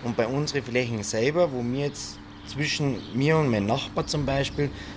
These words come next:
da haben wir oftmals auch einen Graben. Wie zum Beispiel bei uns in Stengelheim dran habe ich Flächen, da ist ein Weg, da ist der Verbandsgraben und dann ist mein Feld und dann ist links und rechts ein Graben und oberhalb, wo das Feld gar ist, ist wieder ein Verbandsgraben.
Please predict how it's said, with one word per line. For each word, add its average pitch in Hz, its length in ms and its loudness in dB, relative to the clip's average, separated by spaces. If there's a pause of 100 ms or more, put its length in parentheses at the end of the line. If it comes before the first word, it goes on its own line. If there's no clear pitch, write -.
da 110 120 -4
haben 123 180 2
wir 123 180 2
oftmals 123 500 2
auch 107 40 4
einen 127 200 4
Graben. 127 460 2 (840)
Wie 104 200 -4
zum 107 180 -6
Beispiel 110 460 -2
bei 104 100 -4
uns 113 300 -2
in 107 120 -4
Stengelheim 170 600 2
dran 170 440 2
habe 135 160 2
ich 127 40 -6
Flächen, 139 520 0
da 120 60 0
ist 113 100 0
ein 107 80 -2
Weg, 185 240 2 (280)
da 131 100 -4
ist 110 180 -6
der 98 200 -8
Verbandsgraben 175 1000 2 (600)
und 117 80 -4
dann 120 100 4
ist 113 160 2
mein 101 140 -2
Feld 156 320 4
und 135 100 -2
dann 113 120 0
ist 101 160 -4
links 180 240 0
und 160 100 0
rechts 151 380 -2
ein 147 80 -4
Graben 170 420 2
und 117 140 0 (120)
oberhalb, 165 440 6
wo 147 40 2
das 143 120 0
Feld 147 260 4
gar 156 220 6
ist, 160 120 0
ist 143 140 -4
wieder 170 200 8
ein 135 40 6
Verbandsgraben. 117 800 0